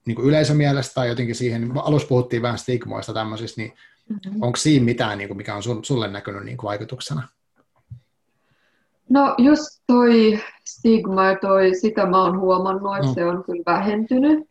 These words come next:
Speaker 1: Joo.
Speaker 2: Et kyllä sitä niinku vielä, vielä on,
Speaker 1: Mm.
Speaker 2: mutta tosi paljon vähentynyt. Esimerkiksi tämmöiset,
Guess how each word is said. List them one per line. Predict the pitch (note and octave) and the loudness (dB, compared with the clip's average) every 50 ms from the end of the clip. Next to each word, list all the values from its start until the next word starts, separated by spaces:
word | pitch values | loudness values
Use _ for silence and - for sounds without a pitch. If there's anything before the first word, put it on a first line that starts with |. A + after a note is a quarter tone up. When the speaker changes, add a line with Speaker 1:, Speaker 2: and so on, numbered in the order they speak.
| _ _ - | _ _ -6
Speaker 1:
Joo. | A#2+ A2+ A#2 - - | -4 -4 -6 -8 -10
Speaker 2:
Et | F#3+ - | -10 -6
kyllä | - G3 F#3+ - _ - F#3+ | -6 -6 -6 -6 _ -14 -10
sitä | - F#3+ | -8 -6
niinku | F#3 F#3 F3 F3 F3+ E3+ | -6 -4 -4 -4 -4 -2
vielä, | E3+ F3+ F3 F3 - - - - | 0 0 0 0 -2 -4 -6 -4
vielä | F#3+ F#3 F3+ F3 E3+ - - | -2 -2 0 0 -2 -2 -2
on, | F3+ F3+ F#3 G3+ A#3 C4 D4 - _ _ _ - | -2 0 0 2 2 0 0 -4 _ _ _ -6
Speaker 1:
Mm. | B2+ B2 A#2+ B2+ C#3+ - _ - | -4 -2 -2 -4 -6 -8 _ -6
Speaker 2:
mutta | F#3+ F#3+ F#3+ - _ _ - F#3+ F#3+ F3 - - - _ _ _ _ - | -4 -4 -4 -4 _ _ -2 0 0 0 0 -4 -8 _ _ _ _ 0
tosi | G#3 G#3 G#3 G#3 - - G3 F#3+ F#3 - | 2 2 2 2 2 2 0 2 2 2
paljon | - E3+ E3+ F3 F3 E3 | 0 2 2 2 2 2
vähentynyt. | F3 F3 F3 F3+ F#3 F3+ F3+ - F#3+ F#3 F#3 F#3 F3+ F#3 - | 0 0 -2 -2 -2 -4 -4 -4 -4 -2 -2 -2 -2 -2 -2
Esimerkiksi | F3 F3 - - E3 E3 E3+ E3 - F3 E3+ - - _ _ _ | -4 -4 -2 -4 -4 -4 -4 -4 -4 -6 -6 -6 -10 _ _ _
tämmöiset, | - D#3+ E3 E3 D#3+ E3+ F3 - F#3 F3 | -6 -4 -4 -2 -4 -4 -6 -6 -6 -8